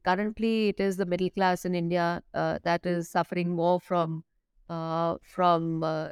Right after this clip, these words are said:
these diseases. Uh, uh, but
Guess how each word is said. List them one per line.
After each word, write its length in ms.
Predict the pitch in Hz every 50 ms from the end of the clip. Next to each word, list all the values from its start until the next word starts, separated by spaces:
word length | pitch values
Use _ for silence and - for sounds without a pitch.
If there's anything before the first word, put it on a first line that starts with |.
| -
these 260 | 170 175 196 185 170
diseases. 640 | - - 175 160 175 196 190 185 - 254 269 - - - _ _ _ _ _ _ _ _ -
Uh, 400 | 185 190 185 185 185 185 - - - _ _ _ _
uh, 120 | - 107 131
but 260 | 190 190 254 269 262